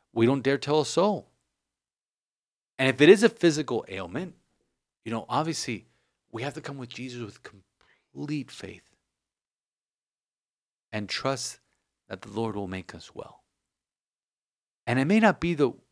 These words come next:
wellness that we desire, because if, if, and the other day I, I met with someone who was terminally ill, it may not be the wellness in terms of this world, but wellness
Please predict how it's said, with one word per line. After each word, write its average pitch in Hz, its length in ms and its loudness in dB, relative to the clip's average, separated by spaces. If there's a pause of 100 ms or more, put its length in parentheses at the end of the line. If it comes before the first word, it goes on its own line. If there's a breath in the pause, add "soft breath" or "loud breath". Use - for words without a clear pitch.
wellness 135 500 0
that 107 240 -4 (160)
we 175 180 -2
desire, 101 500 -4 (680)
because 104 280 -4
if, 98 160 -6
if, - 320 -14 (340)
and 95 160 -20
the 95 80 -12
other 104 120 -6
day 101 120 -4
I, 98 120 -6 (200)
I - 20 -12
met 92 140 -10
with 90 140 -12
someone 98 260 -12
who 87 100 -14
was 87 140 -12
terminally 90 400 -10
ill, 117 260 -6 (460)
it 104 80 -10
may 139 140 -2
not 147 160 -6
be 147 100 -4
the 135 100 0
wellness 123 540 -4 (280)
in 101 120 -12
terms 107 260 -8
of 87 160 -14 (380)
this 135 260 0
world, - 440 -14 (1000)
but 98 220 -6 (800)
wellness 110 520 -2